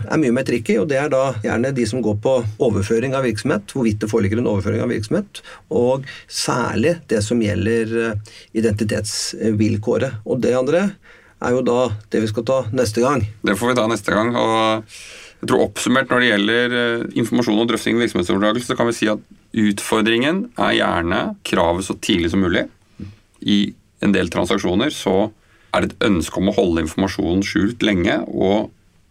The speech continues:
Speaker 2: en tendens til å starte for sent med drøftingene, og kanskje til og med glemme at, eh, at det må velges representanter hvis ikke du har noen å, å drøfte med. Ehm,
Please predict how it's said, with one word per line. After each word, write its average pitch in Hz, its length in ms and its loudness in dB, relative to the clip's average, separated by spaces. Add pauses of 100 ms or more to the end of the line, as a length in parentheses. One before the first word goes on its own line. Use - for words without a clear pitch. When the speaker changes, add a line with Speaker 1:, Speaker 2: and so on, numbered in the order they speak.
(100)
Speaker 2:
en 101 120 0
tendens 92 360 0
til - 100 0
å - 40 -6
starte - 340 -2
for - 120 -6
sent - 420 -6
med - 100 2
drøftingene, - 500 0 (760)
og 107 320 2
kanskje 101 300 -2
til 101 140 2
og 92 40 2
med 98 140 2
glemme 85 400 0
at, - 720 -4
eh, 92 420 0 (800)
at - 80 -14
det - 80 2
må 95 160 4
velges 87 460 0
representanter 98 720 0
hvis 98 180 -2
ikke - 120 -6
du - 80 0
har 104 180 0
noen 87 340 0
å, 85 320 -2
å 90 60 -4
drøfte - 340 -2
med. - 220 -4 (760)
Ehm, 90 600 -2